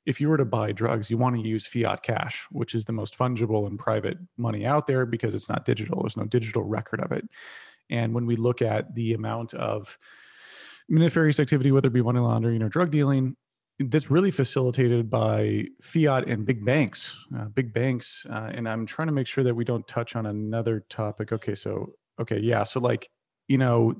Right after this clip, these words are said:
with big banks, they've paid over four, three hundred fifty billion dollars in fines for facilitating money laundering. I mean, that is, like, that's, like, half the market cap of Bitcoin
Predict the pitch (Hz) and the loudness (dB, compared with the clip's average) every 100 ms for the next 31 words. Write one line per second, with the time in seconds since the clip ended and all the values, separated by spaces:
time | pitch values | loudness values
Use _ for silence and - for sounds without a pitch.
0 | - _ - 139 127 156 131 135 135 110 | -10 _ -2 0 2 0 0 0 0 -2
1 | - 135 127 131 123 117 113 110 107 - | 0 0 0 0 2 2 0 0 -2 -6
2 | _ - 135 135 - 156 151 156 135 139 | _ -4 -4 -4 -4 -4 -2 -2 -4 -4
3 | 139 120 127 127 135 131 120 117 120 113 | -4 -2 2 2 2 2 2 4 4 2
4 | 104 - 139 143 120 113 101 - - - | 0 -2 0 2 2 0 -4 -10 -20 -20
5 | _ - - 175 170 143 - - 151 139 | _ -8 2 4 6 4 2 4 4 4
6 | 143 131 143 170 113 - - - - _ | 4 4 4 2 0 -2 -2 -6 -8 _
7 | _ _ _ _ 135 139 156 156 123 - | _ _ _ _ 2 4 6 4 2 -2
8 | 185 143 135 - 143 - 156 - 147 - | -4 0 0 2 0 2 -2 0 -2 0
9 | 120 123 139 135 135 120 110 135 131 - | -2 0 0 0 0 -2 -2 -2 -2 -4
10 | 120 | -4